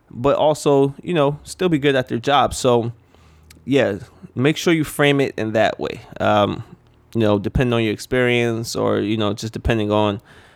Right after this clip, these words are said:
um, where you've worked, what type of groups you worked for. But, yeah, I hoped that helped. So, again, just to recap,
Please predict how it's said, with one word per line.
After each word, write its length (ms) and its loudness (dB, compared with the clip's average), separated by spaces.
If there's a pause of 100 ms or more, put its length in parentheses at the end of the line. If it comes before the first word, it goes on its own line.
(220)
um, 560 2 (1120)
where 180 0
you've 260 0
worked, 440 2
what 140 -6
type 200 2
of 220 -14
groups 340 0
you 120 4
worked 320 0
for. 380 2 (140)
But, 280 0 (440)
yeah, 340 2 (120)
I 160 2
hoped 680 -2
that 480 0
helped. 600 -4 (100)
So, 400 0 (460)
again, 360 2
just 300 -8
to 60 -2
recap, 500 0